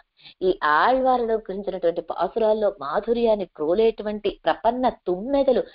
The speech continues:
ఆ పాసుర వ్యాఖ్యాన మకరందాన్ని క్రోలుతున్నాయా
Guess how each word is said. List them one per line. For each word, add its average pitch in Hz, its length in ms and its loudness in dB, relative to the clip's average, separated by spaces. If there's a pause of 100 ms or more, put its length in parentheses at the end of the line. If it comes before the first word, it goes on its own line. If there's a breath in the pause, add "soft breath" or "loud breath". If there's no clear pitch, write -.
(300 loud breath)
ఆ 170 220 2
పాసుర 202 540 2
వ్యాఖ్యాన 175 600 0
మకరందాన్ని 233 640 0
క్రోలుతున్నాయా 214 840 0